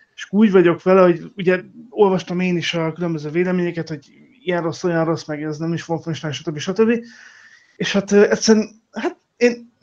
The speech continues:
nem akartam ezt elhinni, na, láttam, de saját magam akartam megtapasztalni, mondom, jó, akkor most hét eurót, nekem ez, hét eurós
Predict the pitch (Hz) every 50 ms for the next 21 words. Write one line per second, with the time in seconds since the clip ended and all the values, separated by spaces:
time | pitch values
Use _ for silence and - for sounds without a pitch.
0 | - _ 226 226 208 180 165 - 185 185 180 - 185 170 170 165 - - 160 151
1 | 156 143 151 147 143 151 175 165 151 139 135 160 190 190 175 160 - - 190 180
2 | 175 175 180 170 165 170 175 - - 190 185 - - 220 202 185 180 160 196 190
3 | 180 165 175 180 175 175 175 156 - - 165 160 175 202 202 220 190 185 196 -
4 | - 208 190 185 180 180 175 170 160 160 170 208 254 262 233 208 - - - 190
5 | 185 180 175 165 - - _ _ 185 175 220 233 208 233 214 208 208 202 202 185
6 | 190 185 180 180 180 - _ - 185 190 190 - 196 180 175 - - 175 170 165
7 | 165 - - - _ _ - - - - - - _ _ _ _ _ _ _ -
8 | - 226 220 226 208 190 185 180 180 175 - - -